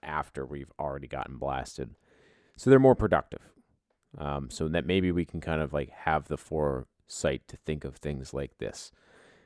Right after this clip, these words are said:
Now, for this season, obviously, we will have teams who have guys, uh, on buys during the playoffs, and that's honestly on the N F L. They gotta figure it out. Maybe don't put a bye week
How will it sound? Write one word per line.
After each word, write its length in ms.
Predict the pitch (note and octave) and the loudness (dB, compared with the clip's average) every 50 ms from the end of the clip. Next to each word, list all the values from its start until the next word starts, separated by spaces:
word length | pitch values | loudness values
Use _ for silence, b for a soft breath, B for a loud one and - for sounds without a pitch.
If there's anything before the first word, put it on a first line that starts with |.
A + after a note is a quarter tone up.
| b - | b 2
Now, 220 | G#2+ G2+ G2 G2 F#2 | 6 8 8 8 8
for 220 | - - F#2+ F2+ | 6 4 4 6
this 180 | F2 G#2 G2+ - | 6 6 6 6
season, 340 | - G#2 G2+ F#2+ G2+ G2 | 4 4 4 6 6 4
obviously, 440 | F2+ F2 E2+ F2 F2 - - F#2 F#2 | 4 4 4 2 0 0 0 0 0
we 180 | F2 E2+ E2 D#2+ | 0 0 0 2
will 160 | D#2+ E2 D#2 | 2 2 2
have 240 | E2 E2+ E2 D2+ C#2 | 2 2 2 0 -2
teams 360 | - - F2 E2+ E2+ E2 - | -4 -2 0 0 0 -2 -2
who 140 | - E2 D#2 | -4 -4 -2
have 300 | D#2 D#2+ D#2+ D#2+ D#2 E2 | 0 2 2 2 2 0
guys, 420 | - C#2+ D2+ D2 - - - - - _ D#2 | -2 -4 -4 -4 -4 -4 -6 -6 2 _ 6
uh, 140 | D#2 D#2 - - - - | 6 6 4 2 -6 -6
on 260 | - G2+ G#2 G2 F#2+ F2 | -2 0 0 0 2 2
buys 380 | F#2+ E2+ D#2+ E2 F2+ G2 E2+ | 2 2 2 2 0 -2 -2
during 220 | - F#2 F2+ G2 G#2+ | -2 -2 -2 -2 -2
the 60 | F#2+ | 2
playoffs, 460 | G#2 A#2 C#3 D#3 A#2 D#2+ C#2+ - - | 4 6 8 8 8 6 4 0 -4
and 140 | D#2+ D#2+ E2 | -4 -2 -2
that's 380 | E2 G2 G2 - - - - - - | 0 -2 -2 -4 -6 -12 -12 -8 -4
honestly 400 | - D#2+ F#2+ G#2 - - A2 A2 | -2 0 0 0 0 0 0 2
on 100 | A2 A2+ | 2 4
the 100 | A2+ A2+ | 4 4
N 120 | A2+ A2+ | 4 4
F 140 | A2 - - | 2 4 6
L. 120 | A2 A2+ | 6 6
They 120 | A2+ G#2+ F#2 | 6 4 4
gotta 200 | F#2+ F#2+ F#2+ F2 | 4 2 2 2
figure 280 | - - F#2+ F2+ F#2+ | 0 -2 -2 0 0
it 80 | F#2+ F#2 | 2 4
out. 180 | F#2 F#2 - - | 4 4 2 0
Maybe 240 | - F#2+ F2+ F2+ F2+ | -2 -2 -2 -2 0
don't 200 | E2 F#2 F2+ D#2+ | 0 0 0 0
put 100 | - F2+ | -2 -4
a 60 | F2+ | -4
bye 240 | D#2+ - C#2+ C#2+ D#2+ | -2 0 0 2 2
week 320 | D#2 D2+ D#2+ D2+ - - | 0 -2 -4 -6 -8 -12